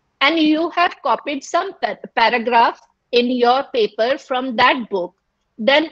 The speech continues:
it is plagiarism. If there is an article or a book and you have copied the entire thing and put it in your thesis,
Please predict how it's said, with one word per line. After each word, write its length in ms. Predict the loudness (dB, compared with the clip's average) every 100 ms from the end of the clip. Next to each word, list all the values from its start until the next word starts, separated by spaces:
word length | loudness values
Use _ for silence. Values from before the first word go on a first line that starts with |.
| -2
it 120 | 2
is 220 | 2 0
plagiarism. 800 | -6 -6 -4 -4 -6 -8 -10 -10 -18 _ _ _ _ _ -20 0
If 220 | 2 2
there 200 | 2 2
is 200 | 0 0
an 180 | 0 0 2
article 640 | 0 0 -2 0 0 -2 -10 _ _ _
or 200 | 2 2
a 80 | 0
book 440 | -4 -6 -6 _ _ _ _ _ -2
and 280 | 0 0
you 200 | -4 -2
have 300 | 0 0 -2
copied 480 | -4 -4 -4 -6 0
the 120 | 0 2 -4
entire 520 | -4 -2 2 4 2 0
thing 300 | -4 -2 -4 -2
and 240 | -2 -2
put 140 | -8 -8
it 140 | -8 -6
in 160 | -6
your 180 | -4 -4 -2
thesis, 560 | -2 -2 -4 -4 -8